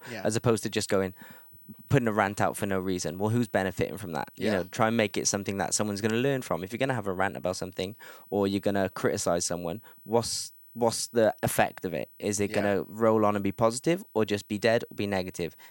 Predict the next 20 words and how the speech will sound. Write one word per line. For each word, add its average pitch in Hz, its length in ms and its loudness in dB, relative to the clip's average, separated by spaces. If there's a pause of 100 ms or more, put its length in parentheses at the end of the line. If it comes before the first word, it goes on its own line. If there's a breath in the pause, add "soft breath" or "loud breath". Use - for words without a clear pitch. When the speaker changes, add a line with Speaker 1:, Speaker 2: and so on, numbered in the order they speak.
Speaker 2:
If 101 120 -6
it's 104 100 -4
either 104 200 2
of 98 80 0
those 98 180 2
two, 117 160 -2
don't 95 220 -2
bother 90 180 0
putting 78 220 -6
it 64 80 -4
out. 55 200 -6 (420 loud breath)
Speaker 1:
Well, 107 140 -6
I 107 40 0
Speaker 2:
You 104 80 2
know - 0 -
Speaker 1:
wish 90 100 2
Speaker 2:
what 90 60 -2
I - 20 -4
Speaker 1:
we 117 80 -2
Speaker 2:
mean? - 0 -